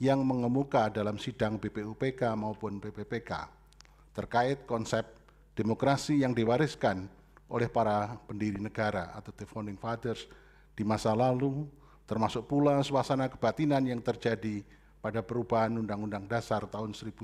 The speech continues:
sembilan ratus empat puluh lima yang terjadi pada kurun waktu tahun sembilan puluh sembilan dua ribu dua. Pada rapat B P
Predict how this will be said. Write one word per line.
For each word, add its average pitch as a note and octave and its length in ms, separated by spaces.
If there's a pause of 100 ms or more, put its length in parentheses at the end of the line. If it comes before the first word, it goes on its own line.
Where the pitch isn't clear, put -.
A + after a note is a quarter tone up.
sembilan G2+ 240
ratus - 80
empat - 240
puluh C#3 80
lima C3 160 (640)
yang A#2 160
terjadi A2 480
pada G#2+ 320
kurun G#2 320
waktu A#2 400 (160)
tahun G2+ 320
sembilan G2 320
puluh - 80
sembilan G2+ 300 (100)
dua G2 160
ribu F#2+ 240
dua. A2+ 220 (1120)
Pada B2+ 240
rapat D#3 400
B B2+ 80
P B2 80